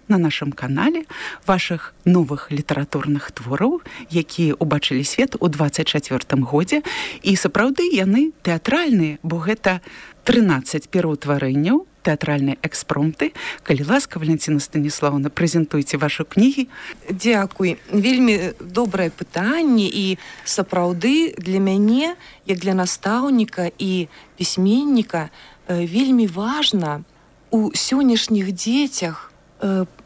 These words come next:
Speaker 2: можа, выхаваць любоў да кнігі. Таму што мы сёння ўсе гаворым, што дзеці сядзяць у гаджэтах, што яны мала чытаюць і нават мала размаўляюць.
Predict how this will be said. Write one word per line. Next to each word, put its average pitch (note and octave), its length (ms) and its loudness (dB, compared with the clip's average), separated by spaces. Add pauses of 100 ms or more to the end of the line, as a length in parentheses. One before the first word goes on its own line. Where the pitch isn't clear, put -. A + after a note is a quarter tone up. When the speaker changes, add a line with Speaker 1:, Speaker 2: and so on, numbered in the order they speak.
(140)
Speaker 2:
можа, A3+ 320 4
выхаваць F#3 720 0
любоў G3+ 320 0
да G#3+ 160 -2
кнігі. F3 600 0 (300)
Таму G#3+ 200 2
што A3+ 200 0
мы A#3+ 80 6
сёння A3+ 360 2 (240)
ўсе A#3 320 0
гаворым, G#3+ 460 0
што - 220 -4
дзеці A3+ 600 0
сядзяць A3+ 640 -2
у A3+ 160 0
гаджэтах, G#3+ 760 -2
што - 200 -4
яны A3 200 4
мала A3+ 260 2
чытаюць A3 720 -2
і G#3+ 80 0
нават A3 220 -2
мала A3+ 220 0
размаўляюць. G#3+ 880 -2